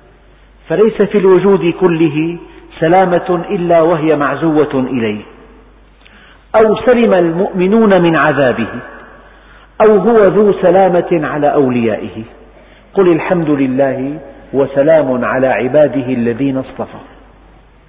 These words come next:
سلمت ذاته وسلم خلقه من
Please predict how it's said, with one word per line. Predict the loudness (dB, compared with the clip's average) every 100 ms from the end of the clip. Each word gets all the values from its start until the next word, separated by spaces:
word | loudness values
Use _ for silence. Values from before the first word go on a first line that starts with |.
| _ _ _ _ -20 -6
سلمت | -2 0 2 0 -2 0
ذاته | 0 0 -8 -6 -10 -10 -20 -20 -20 -20 -20 -20 -20 _ _ _ _ _ -6
وسلم | -4 0 0 0 -4
خلقه | -4 -6 -4 -8 -6 -6
من | -6